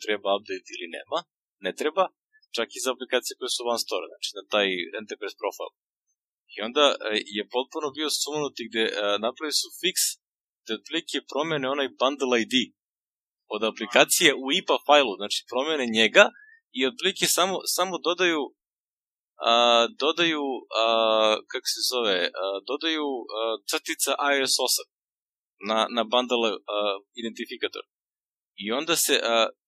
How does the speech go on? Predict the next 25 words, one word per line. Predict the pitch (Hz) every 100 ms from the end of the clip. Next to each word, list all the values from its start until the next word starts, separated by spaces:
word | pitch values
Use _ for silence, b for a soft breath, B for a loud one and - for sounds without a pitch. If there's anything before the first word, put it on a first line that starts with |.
| _
se | - -
skine | 208 - 202 226 156 -
fajl | 98 165 - _ -
kao | - 139 -
potpuno | 196 214 233 208
novi | 180 180 143
fajl. | - 104 80 _ _ _ _ _ _
Znači, | 107 -
skine | - - 170 185
se | 170
kao | - 175 190
da | 175
je | 160
nova | 180 170
aplikacija. | 151 143 147 147 - 95 -
Imaš | 117 147 147
onu | 160 156
staru, | - 143 143
a, | 127 - 110 101 110
verziju, | 113 120 151 202
imaš | 156 165 151
novu | 160 190 156
verziju | 175 165 156
koja | - 139
se, | -